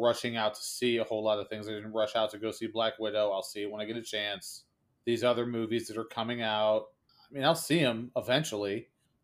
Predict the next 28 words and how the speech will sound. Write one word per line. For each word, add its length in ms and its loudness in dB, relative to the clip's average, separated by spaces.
unless 360 4
they 100 4
come 240 4
out 180 8
and 120 -2
everybody 440 4
is 100 2
just 220 -6
raving 640 2
over 240 0
them, 320 0
over 260 0
them, 360 -2
like 360 2
the 180 -2
unexpected 640 2
success 580 0
of 60 -8
the 100 0
original 380 -4
Guardians 340 2
of 80 -14
the 60 -10
Galaxy, 480 0
that 200 -2
kind 160 -4
of 80 -14
thing. 260 -6